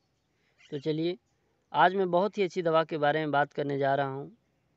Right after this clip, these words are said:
तो चलिए, सबसे पहले बात करते हैं इसके फ़ायदे के बारे में कि इसका इस्तेमाल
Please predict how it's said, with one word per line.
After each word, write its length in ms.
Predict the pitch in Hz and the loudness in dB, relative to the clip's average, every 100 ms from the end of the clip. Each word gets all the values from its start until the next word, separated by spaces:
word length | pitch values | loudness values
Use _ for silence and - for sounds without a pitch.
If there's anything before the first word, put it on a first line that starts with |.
| _ _ _ _ _ _ _ _ | _ _ _ _ _ _ _ _
तो 80 | 165 | -10
चलिए, 280 | 143 240 196 | -6 -2 -2
सबसे 340 | 190 180 - | 0 -4 -4
पहले 260 | 190 180 170 | -4 -2 0
बात 260 | 151 151 - | 0 0 0
करते 260 | 156 147 | -6 -4
हैं 40 | 190 | -6
इसके 180 | - | -4
फ़ायदे 360 | 160 139 135 147 | -6 -4 -2 -4
के 120 | 139 | -4
बारे 300 | 127 123 127 | -4 -4 -4
में 140 | 117 - _ _ _ _ _ - | -8 -12 _ _ _ _ _ -14
कि 60 | 143 | -12
इसका 240 | - 170 | -4 -2
इस्तेमाल 500 | 156 - 147 147 185 | -2 -4 -4 -4 -6